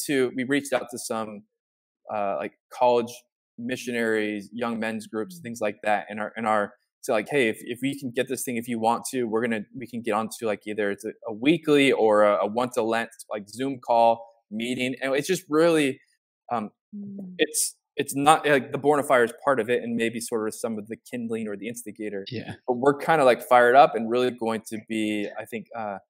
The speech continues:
Speaker 1: diving into this conversation with as many men as possible. And,
Speaker 3: Mm-hmm.
Speaker 1: um, I think it doesn't take,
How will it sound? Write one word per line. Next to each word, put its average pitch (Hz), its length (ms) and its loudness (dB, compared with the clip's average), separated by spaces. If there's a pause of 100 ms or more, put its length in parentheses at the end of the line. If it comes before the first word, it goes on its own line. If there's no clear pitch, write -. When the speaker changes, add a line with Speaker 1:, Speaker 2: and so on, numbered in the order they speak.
(360)
Speaker 1:
diving 123 400 6
into 123 320 -4
this 113 160 -4
conversation 117 560 -6
with 113 100 -4
as 101 140 -6
many 110 200 -2
men 107 140 -4
as 98 180 -6
possible. 98 520 -2
And, 107 200 -2 (320)
Speaker 3:
Mm-hmm. 98 320 -4
Speaker 1:
um, 110 420 4 (220)
I 131 120 4
think 127 520 0 (1120)
it 123 180 -4
doesn't 131 400 6
take, 120 400 0